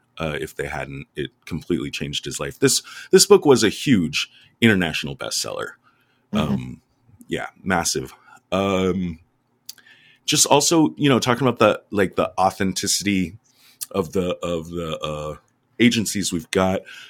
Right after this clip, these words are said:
Speaker 1: wanted to mention that at one point, uh, George Smiley is referred to as working for a subsection of British intelligence called Satellites Four. That is a fictional name,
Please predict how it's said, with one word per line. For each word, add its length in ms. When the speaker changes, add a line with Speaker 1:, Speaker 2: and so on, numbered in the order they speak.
Speaker 1:
wanted 200
to 80
mention 380
that 320
at 220
one 220
point, 540
uh, 240
George 360
Smiley 520
is 320
referred 420
to 240
as 220
working 380
for 160
a 80
subsection 680
of 80
British 320
intelligence 460
called 220
Satellites 600
Four. 560
That 340
is 140
a 60
fictional 600
name, 420